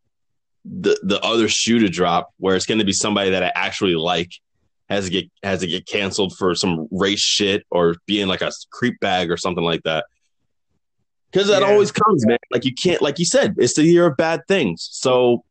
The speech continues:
Speaker 1: it's not just gonna be people that, uh, that you're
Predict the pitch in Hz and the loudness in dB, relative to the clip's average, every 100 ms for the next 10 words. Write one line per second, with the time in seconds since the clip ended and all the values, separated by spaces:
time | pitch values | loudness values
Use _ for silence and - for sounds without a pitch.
0 | _ _ - 127 151 185 180 156 160 143 | _ _ -2 -2 0 -2 -2 0 0 2
1 | 131 117 123 113 107 101 90 - _ _ | 0 0 0 2 2 2 0 -2 _ _
2 | _ _ _ _ _ _ _ _ 110 104 | _ _ _ _ _ _ _ _ -2 0
3 | 95 92 87 82 _ _ _ _ 107 101 | 0 0 0 -4 _ _ _ _ -4 0
4 | 101 | 0